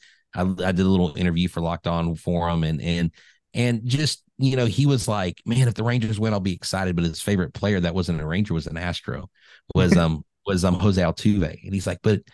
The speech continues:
Speaker 1: if Altuve wins another one, I'll be happy for him too." I don't think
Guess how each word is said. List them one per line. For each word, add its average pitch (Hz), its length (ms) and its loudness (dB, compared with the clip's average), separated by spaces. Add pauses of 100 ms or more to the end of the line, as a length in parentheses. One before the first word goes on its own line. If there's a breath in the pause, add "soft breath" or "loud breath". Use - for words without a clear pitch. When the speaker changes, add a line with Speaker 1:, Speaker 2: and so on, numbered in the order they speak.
(120)
Speaker 1:
if 104 140 -4
Altuve 113 520 2
wins 107 160 2
another 101 280 2
one, 95 200 2
I'll 92 120 -2
be 90 160 -2
happy 87 260 -6
for 82 160 -6
him 82 180 0
too." 80 280 -2 (680 soft breath)
I 131 180 2
don't 156 280 4
think - 460 -2